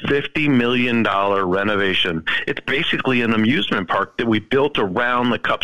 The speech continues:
Series garage. So fans walk into one side of the garage, the cars pull into the other side of the garage. The only thing that separates you from the nose of the car is about a four-foot-high fence and about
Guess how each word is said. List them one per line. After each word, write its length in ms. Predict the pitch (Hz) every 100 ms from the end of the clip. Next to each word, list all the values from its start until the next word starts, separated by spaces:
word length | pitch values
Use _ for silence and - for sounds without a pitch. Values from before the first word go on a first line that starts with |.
| -
Series 300 | 104 95 -
garage. 580 | 90 87 85 78 - - - - -
So 160 | - 98 -
fans 360 | 127 143 156 131
walk 280 | 123 123 123
into 240 | 107 98
one 360 | 87 110 143 139
side 240 | 143 147
of 80 | 147
the 80 | 147
garage, 560 | 156 151 156 147 - - - - -
the 100 | -
cars 440 | - 117 123 131 107
pull 220 | - 123
into 240 | 113 101 87
the 120 | 90
other 220 | 117 135
side 260 | 135 131 131
of 80 |
the 80 | 131
garage. 540 | 131 135 139 143 127 -
The 160 | - 117
only 440 | - 135 151 160
thing 320 | 156 151 147 139
that 180 | 117 - - - -
separates 520 | 160 147 135 107 - 104
you 200 | 127 139
from 180 | 123 101
the 80 | 92
nose 340 | 104 117 131
of 80 | 120
the 100 | 107
car 420 | - 117 143 - 110
is 80 |
about 220 | 107 95 98
a 120 | 92 -
four-foot-high 600 | 151 143 - 151 139 147 -
fence 280 | 123 117 117 -
and 100 | 104
about 320 | 95 92 -